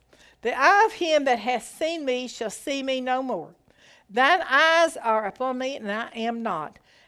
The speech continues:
As the cloud is consumed and vanished away, so he that goeth down to the grave shall come up no more. He shall return no more to his house, neither shall his place know him any more.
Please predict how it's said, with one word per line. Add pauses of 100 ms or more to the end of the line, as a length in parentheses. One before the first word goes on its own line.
As
the
cloud
is
consumed
and
vanished
away,
so
he
that
goeth
down
to
the
grave
shall
come
up
no
more. (320)
He
shall
return
no
more
to
his
house, (300)
neither
shall
his
place (360)
know
him
any
more.